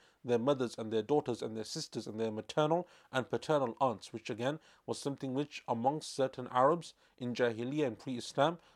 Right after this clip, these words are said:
was common and was permissible. والمناسك, and he speaks about the pilgrimage, the rites of pilgrimage. And so these are the things that are distinct, right? They are, they are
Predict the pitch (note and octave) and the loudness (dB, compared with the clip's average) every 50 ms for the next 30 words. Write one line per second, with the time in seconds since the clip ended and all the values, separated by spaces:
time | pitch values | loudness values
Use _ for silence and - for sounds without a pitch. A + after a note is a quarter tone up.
0 | _ - C3 C3 - - - - F#3 E3+ D#3 D3 - B2 B2 A#2+ B2+ C#3 D3 - | _ 0 0 0 0 0 2 2 2 2 2 -2 -2 -4 0 4 4 4 4 2
1 | - _ _ _ _ _ _ _ _ - B2+ C3+ D#3 - - - G2 F2+ F2+ - | -6 _ _ _ _ _ _ _ _ 0 2 2 2 2 2 0 -4 -4 -6 -12
2 | _ _ _ _ - - C3 F3 F#3+ F3 D#3+ C#3+ C3+ B2+ C3+ C#3+ A#2+ - - A2+ | _ _ _ _ 4 8 8 10 10 8 4 2 4 4 4 4 2 0 -6 -10
3 | - A#2 A2 A2+ G#2+ - - - C3+ - - - A#2 A#2+ C#3+ C#3 - _ - C#3+ | -8 -8 -8 -6 -8 -10 -10 -12 -14 -8 -4 -2 2 2 2 2 0 _ 0 0
4 | D3+ D#3+ - - _ - C#3 D3 C3+ - B2+ A#2 A2 G#2+ G2 - A#2 G#2+ A#2+ C3+ | 0 0 -2 -8 _ 0 2 2 2 2 -2 -2 -2 -4 -4 -2 2 4 4 4
5 | C3+ - - D3+ D#3+ D#3 - _ _ _ _ - - F3+ F#3 - - G2+ F2+ - | 2 2 0 0 0 0 -4 _ _ _ _ -8 -4 -4 -2 -2 -2 -4 -4 -6
6 | - - - _ _ _ _ _ - - C3+ B2+ F3 E3+ D#3 F3+ G3 F3+ D#3+ E3 | -14 -20 -20 _ _ _ _ _ -4 -2 0 2 2 2 2 2 0 2 2 2
7 | C#3+ C#3+ C#3 - E3 F3 E3 C#3 C#3+ A#2+ A2+ A2+ - - - C3+ C3 B2 G#2+ - | 2 2 0 0 -2 -2 0 0 0 0 -2 -4 -10 -2 2 4 4 4 4 0
8 | A2 - - - - F3+ D#3+ A#2+ - - - - - A#2+ B2+ B2+ A#2 A#2+ A#2+ A#2 | -6 -6 -4 -2 -2 -2 -2 -2 -6 -12 -16 -10 -6 -4 -4 0 2 4 4 4
9 | A#2 A#2 - - C3 B2 A#2 A#2+ A2+ | 4 2 0 0 2 4 4 4 2